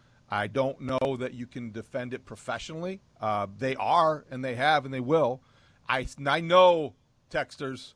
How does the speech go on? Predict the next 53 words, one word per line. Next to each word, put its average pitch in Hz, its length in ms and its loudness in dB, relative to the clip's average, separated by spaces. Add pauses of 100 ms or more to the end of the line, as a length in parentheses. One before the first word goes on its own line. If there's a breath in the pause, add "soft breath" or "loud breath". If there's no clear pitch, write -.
I 156 140 -2
know 165 260 0
from 143 400 -12
ranting 151 380 -8
about 147 260 0
this 135 160 -10
all 151 180 0
week 139 160 -10
long 147 300 -2
on 139 60 -12
the 135 60 -10
Mully 139 220 -6
and 135 80 -6
Haw 156 140 -2
Show 127 360 -2 (320 soft breath)
that 139 300 2
there 151 220 0
is 156 180 -4
a 143 40 -6
difference 147 580 -6
in 139 120 -8
the 127 260 -10 (320 soft breath)
E 175 120 -2
R 156 180 4
A 156 260 2
for 139 260 -6
pitchers 156 380 -8
who 139 100 -8
threw 160 200 -6
to 135 60 -4
Yan 151 280 0
Gomes 147 420 -2
and 123 120 -8
pitchers 147 280 -6
that 139 140 -8
threw 151 120 -6
to 139 80 -8
Wilson 139 320 -6
Contreras. 139 580 -6
I 185 160 0
accept 175 520 -8
that. 202 320 -2 (520 soft breath)
I 156 160 2
do 165 220 -2
think 185 280 -8
that 170 100 -6
Wilson 160 360 -6
Contreras 160 520 -4
is 147 60 -12
a 156 60 -10
championship 151 680 -10
caliber 143 400 -2
catcher. 139 460 -6